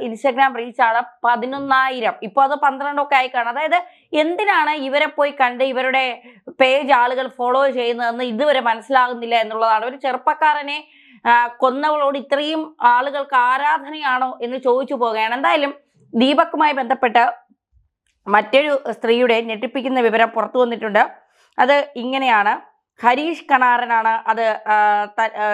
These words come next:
ഹരീഷ് കണാരൻ്റെ Facebook-ിലൂടെയാണ് അത് പോസ്റ്റ് ചെയ്തിരിക്കുന്നത്. ആ, അദ്ദേഹം പറയുന്നത്, ആത്മഹത്യ ചെയ്ത ദീപകിനെ കുറിച്ച് അതേ ബസ്സിൽ യാത്ര ചെയ്ത മറ്റൊരു പെൺകുട്ടി പറഞ്ഞത്, സോഷ്യൽ മീഡിയ ലൈംഗിക അതിക്രമി എന്ന് മുദ്ര കുത്തി കൊന്ന ദീപകിനെ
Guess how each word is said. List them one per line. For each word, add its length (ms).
ഹരീഷ് 320
കണാരൻ്റെ 380
Facebook-ിലൂടെയാണ് 840
അത് 100
പോസ്റ്റ് 340
ചെയ്തിരിക്കുന്നത്. 600
ആ, 20
അദ്ദേഹം 260
പറയുന്നത്, 460
ആത്മഹത്യ 540
ചെയ്ത 160
ദീപകിനെ 540
കുറിച്ച് 260
അതേ 200
ബസ്സിൽ 280
യാത്ര 320
ചെയ്ത 180
മറ്റൊരു 460
പെൺകുട്ടി 400
പറഞ്ഞത്, 400
സോഷ്യൽ 520
മീഡിയ 260
ലൈംഗിക 480
അതിക്രമി 640
എന്ന് 140
മുദ്ര 260
കുത്തി 240
കൊന്ന 280
ദീപകിനെ 460